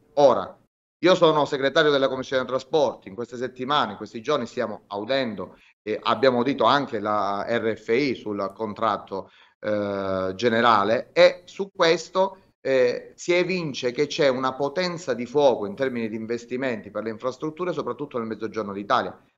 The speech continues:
ma non ha senso ridurre il trasporto da Roma a Villa San Giovanni o a Reggio Calabria di un'ora, un'ora e mezza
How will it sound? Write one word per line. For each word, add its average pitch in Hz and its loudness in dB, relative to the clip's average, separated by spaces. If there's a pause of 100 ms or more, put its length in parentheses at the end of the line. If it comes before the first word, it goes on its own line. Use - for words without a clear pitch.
ma 98 -6
non 185 -6
ha 185 -10
senso 165 2 (240)
ridurre 117 0
il 110 0
trasporto 117 0 (220)
da 123 6
Roma 131 4 (240)
a 123 0
Villa 139 2
San 131 -4
Giovanni 127 2
o 123 4
a - 0
Reggio 120 -2
Calabria 120 2
di 113 -6
un'ora, 127 2
un'ora 117 -2
e 113 -2
mezza 120 -4